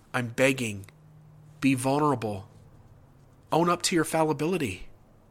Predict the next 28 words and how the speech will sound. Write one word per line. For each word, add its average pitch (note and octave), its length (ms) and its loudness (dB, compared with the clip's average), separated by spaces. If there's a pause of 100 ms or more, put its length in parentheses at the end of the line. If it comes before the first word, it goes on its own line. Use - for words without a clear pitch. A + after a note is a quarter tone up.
(540)
Own E3 140 4
up E3+ 120 0
to - 100 0
your F3 100 0
mistakes. - 760 0 (880)
You're F3+ 120 8
right. E3 340 4 (380)
People G#3 480 0
are C#3+ 120 2
going D3+ 340 -2
to D#3+ 120 -4
lose C3 240 2
faith D#3 380 0
in D3 100 -6
the C#3 80 -4
church - 540 -2 (180)
if C3+ 160 -8
the C3 100 0
leaders D#3 420 4
of D3 140 0
the C#3+ 80 0
church - 520 0 (300)
tell D3 260 4
it D3 140 2
like B2+ 180 -2
it A#2+ 80 -6
really C3+ 380 2
is A2+ 320 0